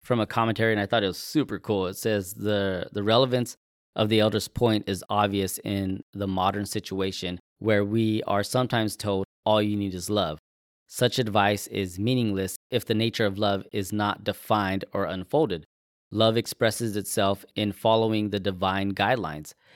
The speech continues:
At the same time, merely to keep the commands out of the sense of duty or fear of punishment is not true love. Love means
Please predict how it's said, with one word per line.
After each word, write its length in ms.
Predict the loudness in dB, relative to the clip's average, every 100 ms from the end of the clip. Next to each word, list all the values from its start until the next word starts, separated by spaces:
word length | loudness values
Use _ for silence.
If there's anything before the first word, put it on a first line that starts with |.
| _
At 140 | -4 -2
the 80 | -4
same 380 | 0 2 2 0
time, 320 | -4 -2 -2
merely 360 | -2 -2 -2 -4
to 120 | -8
keep 340 | -6 -4 -2
the 60 | -4
commands 440 | -4 -4 -4 -4 -6
out 140 | -2 -2
of 80 | -2
the 60 |
sense 280 | -4 -4 -4
of 200 | -8 -6
duty 380 | -4 -2 -4 -6
or 360 | -6 -6 -6 -8 _
fear 400 | -2 4 4 4
of 240 | 2 -2 0
punishment 500 | 0 0 -2 -4 -4 _ -4
is 160 | -2
not 320 | 0 0 -2
true 200 | -6 -6
love. 340 | -2 -2 -2 -8 _ _ _ _ -8
Love 320 | 2 4 4
means 300 | 4 2 0